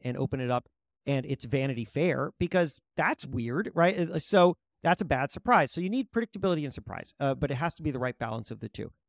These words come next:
And, uh, and so I, what I like is that I, um,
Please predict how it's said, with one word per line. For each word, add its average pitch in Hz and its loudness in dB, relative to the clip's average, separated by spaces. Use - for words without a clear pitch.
And, 190 2
uh, 156 4
and 175 0
so 170 0
I, 170 4
what 160 -2
I 160 2
like 143 -2
is 120 -4
that 117 -4
I, 117 -4
um, 113 -2